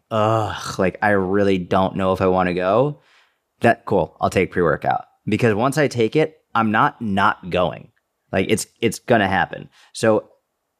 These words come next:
I think a lot of people overuse pre-workout where they'll, they'll use it every single day and they'll, it's like, it become, like, they get desensitized to it and they have to keep increasing the dosage. It's like, I don't think that's what pre-workout should be used for. I think it should be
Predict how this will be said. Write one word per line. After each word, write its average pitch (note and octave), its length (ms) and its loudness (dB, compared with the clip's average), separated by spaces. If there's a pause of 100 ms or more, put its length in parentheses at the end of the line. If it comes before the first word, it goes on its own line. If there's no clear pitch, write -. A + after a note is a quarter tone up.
(120)
I A#2 140 2
think B2 180 0
a G2+ 60 0
lot G2+ 140 2
of A2 60 -4
people A2 360 0
overuse A2+ 560 2
pre-workout B2+ 720 0 (160)
where G2+ 200 2
they'll, F2+ 300 2
they'll G2 180 0
use G2 200 0
it - 140 -8
every G#2+ 280 0
single G2+ 340 0
day G2 400 2
and F#2 160 -4
they'll, C2+ 240 -8 (380)
it's - 200 0
like, F2+ 220 0
it G2 160 -2
become, G#2 260 2
like, F#2 140 0
they F#2+ 140 -2
get F2 160 -2
desensitized A2 720 0
to G#2+ 160 4
it G2+ 40 6
and E2 80 0
they F#2+ 40 -4
have F#2 140 -4
to F#2+ 60 -12
keep G2+ 280 -8
increasing F#2+ 400 -2
the F2+ 80 -6
dosage. B2 640 0
It's - 160 -8
like, G2 240 0
I A#2+ 120 4
don't C#3 180 0
think B2 180 -2
that's G#2+ 260 0
what - 400 -4
pre-workout G2+ 460 0
should G2 140 -2
be F#2+ 80 0
used G2+ 260 0
for. B2 320 2
I G#2+ 120 0
think G#2 140 0
it F#2 40 -4
should G2+ 180 -4
be G2 380 0